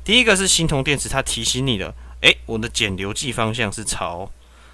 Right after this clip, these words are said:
哦，你们看一下检流计方向，它是朝这边的，对吧？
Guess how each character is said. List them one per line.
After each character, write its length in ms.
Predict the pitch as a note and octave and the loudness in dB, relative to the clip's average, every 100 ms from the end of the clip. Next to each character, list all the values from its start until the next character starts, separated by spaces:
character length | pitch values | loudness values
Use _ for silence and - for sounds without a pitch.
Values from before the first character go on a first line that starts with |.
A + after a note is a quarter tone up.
| - | -16
哦， 100 | F#2+ G2 | -10 -4
你 80 | |
们 140 | G2 G2 | -4 -2
看 160 | B2+ | 0
一 40 | A2 | 0
下 100 | A2+ | 0
检 180 | - F#2 | -4 -6
流 160 | G2 | -4
计 180 | G2+ A2 | -4 -6
方 220 | G#2 G#2 | -6 -4
向， 180 | A2+ - - - - | -2 -4 -6 -10 -10
它 120 | - | -8
是 100 | G#2+ | -6
朝 260 | A2 - F2+ | -2 -2 -2
这 120 | A#2+ | -6
边 220 | B2 C3 | -2 0
的， 140 | B2 - - - - - - - - | 0 -4 -8 -12 -16 -16 -18 -8 0
对 80 | |
吧？ 160 | C#3+ | 2